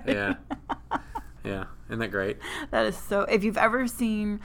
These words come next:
Speaker 2: um, pictures of, like, abandoned amusement parks or
Speaker 1: Yeah.
Speaker 2: any pictures from, um, Pripyat,
Speaker 1: Mm-hmm.
Speaker 2: uh, it's got a s-, very similar vibe.
Speaker 1: Yeah.
Speaker 2: Just, like, overgrown with vines and
Speaker 1: Doesn't it look like it's sitting in a parking lot?
Speaker 2: It does. It, you,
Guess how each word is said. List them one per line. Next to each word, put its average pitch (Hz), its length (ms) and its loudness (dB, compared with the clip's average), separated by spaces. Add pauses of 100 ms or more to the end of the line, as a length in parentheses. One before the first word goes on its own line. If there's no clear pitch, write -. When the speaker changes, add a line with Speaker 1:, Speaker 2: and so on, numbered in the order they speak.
(360)
Speaker 2:
um, 180 300 6
pictures 185 400 4
of, 180 100 0
like, 180 160 2
abandoned 175 540 4
amusement 170 480 0
parks 180 460 4
or 165 120 4
Speaker 1:
Yeah. 160 160 4 (320)
Speaker 2:
any 190 220 2
pictures 185 500 2
from, 170 640 0
um, 165 580 2
Pripyat, 214 460 6 (240)
Speaker 1:
Mm-hmm. 120 200 0 (240)
Speaker 2:
uh, 175 280 8
it's 175 160 0
got 180 100 6
a 175 60 6
s-, - 140 -2
very 180 440 4
similar 160 380 0
vibe. 160 400 4
Speaker 1:
Yeah. 104 160 -2
Speaker 2:
Just, - 220 -2
like, - 280 2 (760)
overgrown 180 640 6
with 175 140 2
vines 165 800 2
and 165 340 -2
Speaker 1:
Doesn't 165 180 2
it 233 60 0
look 214 100 -2
like 214 100 -4
it's 208 120 -2
sitting 165 200 -2
in 180 60 0
a - 60 -4
parking 139 340 -4
lot? 156 180 -4 (300)
Speaker 2:
It 185 120 0
does. 180 360 8
It, 202 200 4
you, 202 200 0